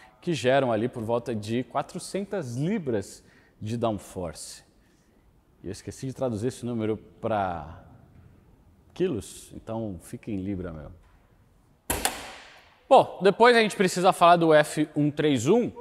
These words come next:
que foi exatamente aquele mo-, ó! A gente deixou as capas desmontadas pra vocês apreciarem parte da obra-prima que é esse escapamento da Secret Weapon,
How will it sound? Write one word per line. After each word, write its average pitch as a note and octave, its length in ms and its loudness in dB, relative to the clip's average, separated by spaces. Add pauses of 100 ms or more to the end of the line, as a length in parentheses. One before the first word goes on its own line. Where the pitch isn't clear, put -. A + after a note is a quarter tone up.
que - 80 -8
foi D#3+ 420 2
exatamente F#3+ 640 2
aquele G#3+ 280 4
mo-, F#3 180 4
ó! D#3 1400 8 (880)
A A#2 100 -10
gente D#3 240 -12
deixou E3+ 320 -2
as E3+ 140 -4
capas D#3+ 440 -2
desmontadas C3+ 800 0 (480)
pra E3 140 4
vocês F3+ 380 6
apreciarem E3+ 760 6 (160)
parte A3+ 680 4 (640)
da C#3+ 260 6
obra-prima D3 680 4
que D#3 200 0
é B2+ 140 6
esse B2+ 160 -4
escapamento C3+ 640 -4
da C3 140 0
Secret C#3+ 420 -2
Weapon, C3 380 2